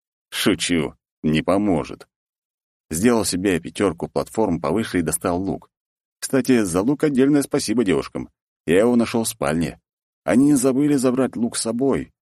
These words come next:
а то это была бы потеря потерь». Кстати, с каждой секундой псов прибегало все больше.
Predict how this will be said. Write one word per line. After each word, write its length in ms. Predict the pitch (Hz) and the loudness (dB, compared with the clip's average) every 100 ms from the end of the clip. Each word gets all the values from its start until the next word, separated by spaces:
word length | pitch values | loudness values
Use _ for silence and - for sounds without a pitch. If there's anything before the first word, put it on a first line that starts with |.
| _ _ _ | _ _ _
а 120 | - 78 | -8 -2
то 120 | 110 | 2
это 440 | 104 101 87 78 67 | 2 2 2 0 -2
была 360 | 82 123 101 | 0 2 2
бы 200 | 101 85 - | 0 -2 -2
потеря 560 | 127 104 - 139 131 | -4 -2 0 2 2
потерь». 600 | 127 123 107 90 85 - - _ _ _ _ _ _ - | 2 -2 -4 -2 0 -2 -8 _ _ _ _ _ _ -10
Кстати, 440 | - 82 76 67 - | -2 0 0 -4 -6
с 100 | - | -2
каждой 300 | 85 80 78 | -2 0 -2
секундой 500 | - - 113 87 85 | -4 -2 0 0 -2
псов 380 | - 110 - | -4 -4 -4
прибегало 440 | - 87 90 101 92 | -2 -2 2 2 2
все 160 | - | -2
больше. 540 | 104 123 127 - 60 | -2 0 0 -2 -10